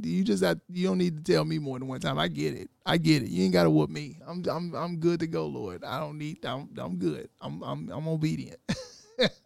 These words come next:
So, yeah, so get you an accountability partner. Okay, so here's some more scriptures to support what we're talking about here. "For we are God's fellow workers. You are God's field, God's building." See, God is always building on us.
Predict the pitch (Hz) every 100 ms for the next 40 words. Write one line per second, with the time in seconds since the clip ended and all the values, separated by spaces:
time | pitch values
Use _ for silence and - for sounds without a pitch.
0 | - - 202 220 208 220 185 214 240 196
1 | 185 147 139 254 311 - 233 196 220 196
2 | 170 156 - 175 165 151 143 151 147 139
3 | 135 113 - - - - - - 196 160
4 | - - 190 165 320 370 254 190 190 -
5 | 185 160 147 131 131 - 175 - 160 170
6 | 165 156 143 139 139 - 135 - 127 123
7 | - 151 - - - - - - 196 180
8 | 240 269 196 180 180 170 - 165 151 143
9 | 139 - 127 - - _ 143 175 220 180
10 | 151 147 143 - - 139 131 - - _
11 | _ 135 135 139 143 - 143 147 139 127
12 | - - 165 175 180 208 175 147 - -
13 | - 165 185 165 135 135 170 196 190 185
14 | 156 151 156 175 135 - -